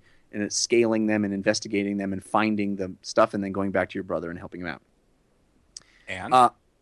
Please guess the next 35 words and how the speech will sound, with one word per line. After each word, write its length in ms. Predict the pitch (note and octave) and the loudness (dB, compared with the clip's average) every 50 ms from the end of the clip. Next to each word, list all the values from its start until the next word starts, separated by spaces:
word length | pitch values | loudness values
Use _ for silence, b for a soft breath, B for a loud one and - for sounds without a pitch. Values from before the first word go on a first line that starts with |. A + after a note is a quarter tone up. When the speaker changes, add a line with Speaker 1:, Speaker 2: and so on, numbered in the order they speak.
| _ _ _ - | _ _ _ 2
Speaker 1:
what's 200 | B2 B2 C#3 - | 4 4 8 8
that? 220 | - - - A2+ | 8 6 6 2
Speaker 2:
I 40 | A#2 | 0
mean, 140 | A#2+ B2 - - | -2 -2 -2 -2
I 20 | |
mean, 140 | C3+ B2 A#2 | -2 -2 -2
is 140 | A2 G2 G2 | -4 -4 -6
it 100 | G2+ F2 | -8 -8
fun? 180 | - - G2+ - | -4 -4 -4 -2
How, 220 | G2 A2+ A#2+ A#2+ | 2 2 2 4
how, 280 | A2 G2+ A#2+ A#2+ A#2 G#2+ | 2 2 2 0 0 0
how 220 | F#2+ G2+ B2+ C3 | 0 0 0 0
is 180 | B2 G#2+ - - | 0 -2 -6 -8
the, 360 | - A2 G2 F#2+ F#2 F2+ E2+ - _ - | -6 -4 -4 -2 -2 -4 -6 -10 _ -6
the, 260 | F#2+ F2 E2 D#2+ D#2+ - _ _ - | -6 -4 -4 -6 -8 -12 _ _ -10
I 40 | G2+ | -8
mean, 120 | G2+ G#2 | -2 0
that 120 | G#2+ A2+ | 0 2
sounds 320 | - - D3 D3+ C3+ G#2+ F#2+ | 2 4 2 2 2 0 -4
really 240 | G#2+ A2 G#2 G#2 - | -6 -4 -4 -4 -6
interesting. 400 | - A#2 - - - - D2+ D2+ | -8 -8 -10 -12 -12 -12 -10 -12
That 100 | D#2 - | -12 -10
sounds 200 | - G#2 F#2 F2+ | -10 -10 -10 -10
like 100 | F2 - | -12 -12
something 240 | - F#2 E2+ F2+ | -12 -12 -12 -8
right 180 | E2+ E2+ F2 F2 | -4 -2 -2 -2
up 80 | E2 D#2 | -2 -4
my 160 | D#2+ D2+ D2+ | -4 -6 -4
alley. 300 | D#2+ G2+ G#2 F2 D#2 D2+ | -4 -2 -2 -4 -4 -6
Is, 200 | D2+ D2+ - - | -8 -8 -10 -10
is 220 | - F2 E2 D2+ | -10 -12 -10 -8
it, 160 | E2+ E2 D#2 - _ _ _ _ - _ _ _ | -8 -8 -8 -10 _ _ _ _ -20 _ _ _
is 180 | - F#2 F2 E2+ | -8 -6 -6 -6
the 140 | E2 F#2 F2 | -6 -4 -4
experience 1300 | F2 - - - - G2+ F#2+ F#2 F#2 F2+ F2 E2+ E2 - - - - - - - - - - - - - | -4 -4 -6 -6 -4 -4 -4 -2 -2 -4 -4 -6 -6 -4 -4 -4 -4 -4 -4 -6 -6 -8 -10 -12 -16 -18